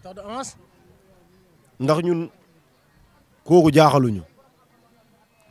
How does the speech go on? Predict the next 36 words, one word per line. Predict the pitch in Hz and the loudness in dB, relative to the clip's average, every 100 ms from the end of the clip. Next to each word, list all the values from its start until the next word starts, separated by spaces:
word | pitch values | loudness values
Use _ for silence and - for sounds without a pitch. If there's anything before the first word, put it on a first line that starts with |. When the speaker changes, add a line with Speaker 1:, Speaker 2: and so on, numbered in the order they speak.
| - _ - | -20 _ -12
Speaker 2:
Waaw. | 110 104 85 | -8 -8 -12
Speaker 1:
Jaaxalu | |
la, | 170 | -18
sa | |
nga | 202 202 | -18 -12
jël | 196 | -4
avance | 202 190 | 0 2
am | 190 | 2
nga | 202 | 4
ne | |
jaaxalu | 208 190 185 | 4 6 4
la. | 123 - - - _ _ _ _ _ | 2 -6 -20 -20 _ _ _ _ _
Wax | 156 | -16
Speaker 2:
Non, | 185 214 | -6 2
Speaker 1:
nag | |
moom. | 226 247 | 6 6
Speaker 2:
moom | 226 | 2
moo | 220 226 | -2 2
ko | |
soxla | 214 208 202 | 8 12 12
woon | 180 165 | 12 12
rek. | 170 190 165 139 120 120 | 8 4 -4 -6 -12 -14
Waaw, | 147 160 139 117 117 | 2 4 4 2 0
loolu | 156 226 208 190 | 4 6 4 0
jaaxaluñu | 151 196 196 165 151 139 | 4 6 6 4 2 0
parce | 190 202 | 0 2
que | |
xam | 196 226 | 2 4
nga | |
lu | 220 | 4
tax | 151 98 _ _ _ - | 2 -4 _ _ _ 0
man | 190 208 | 2 2
bu | 240 | 2
ma | 233 233 | 4 4
entraîné | 214 190 175 160 | 6 6 6 6
dëgg | 170 135 120 | 4 2 -4